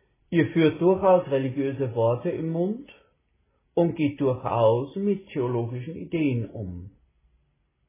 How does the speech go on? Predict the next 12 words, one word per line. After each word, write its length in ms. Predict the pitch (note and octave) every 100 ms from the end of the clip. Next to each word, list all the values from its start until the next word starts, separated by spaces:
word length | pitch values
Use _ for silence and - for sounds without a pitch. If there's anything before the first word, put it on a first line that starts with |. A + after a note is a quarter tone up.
| _ _ _ _ _ _ _ _
Aber 320 | C3+ D3+ F3
ihr 160 | E3+ D3
richtet 440 | D3+ - F#3 F3
euch 260 | - A#2 A#2
nicht 220 | A2 -
danach. 400 | - F2 A1+ A1+ _ _ _ _ _ _ _ _ _ _ _ _ _ _ _ _ _ _ _ _
Ihr 120 | D#3+
lasst 340 | D#3+ F3 -
euch 140 | G3 F#3+
von 160 | - E3
den 120 | D3+
Gottlosen 640 | C#3+ D3+ - D#3+ D#3 D3+